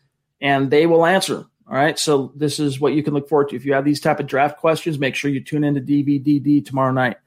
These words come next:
Todd says, "If Kwity Paye," that's the Michigan edge rusher, "is there at nine and Patrick Surtain, the Alabama corner, is left,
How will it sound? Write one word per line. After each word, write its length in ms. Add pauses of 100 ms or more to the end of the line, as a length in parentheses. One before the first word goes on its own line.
(380)
Todd 260
says, 420 (380)
"If 160
Kwity 360
Paye," 340
that's 260
the 60
Michigan 380
edge 200
rusher, 440 (380)
"is 180
there 220
at 140
nine 480 (120)
and 120
Patrick 320
Surtain, 720
the 140
Alabama 420
corner, 480 (240)
is 180
left, 520